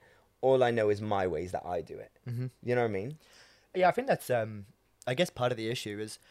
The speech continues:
Speaker 2: eh, well, I think there's a lot of issues to today's current, uh, global approach to life. Is we're finding excuses for everything.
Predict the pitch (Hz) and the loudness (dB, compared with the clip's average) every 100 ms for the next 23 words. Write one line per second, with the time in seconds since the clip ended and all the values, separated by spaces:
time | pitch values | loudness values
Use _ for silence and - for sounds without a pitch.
0 | - - 143 - 147 120 - 113 143 110 | -20 -4 -2 -2 -2 -2 -4 -4 -4 -2
1 | 117 131 107 - 104 - 107 - 104 107 | -2 -2 -4 -8 -10 -8 -10 -10 -8 -6
2 | 104 101 - 123 101 92 - _ _ _ | -8 -10 -8 -6 -4 -8 -14 _ _ _
3 | - 98 87 65 - - - - - _ | -14 -12 -10 -12 -16 -20 -20 -20 -20 _
4 | _ 117 110 120 113 110 107 104 98 110 | _ -20 -10 -6 -4 -6 -8 -10 -12 -14
5 | - _ - 107 113 95 - - 92 95 | -16 _ -14 -10 -10 -10 -12 -14 -14 -16
6 | _ _ _ _ - 113 98 101 - _ | _ _ _ _ -16 -10 -8 -10 -16 _
7 | _ _ _ _ _ _ _ _ 127 127 | _ _ _ _ _ _ _ _ -4 -2
8 | 117 - 123 135 127 147 147 120 - 113 | -4 -10 -4 0 4 4 4 -2 -6 -10
9 | 101 101 98 - - - | -10 -12 -12 -14 -20 -20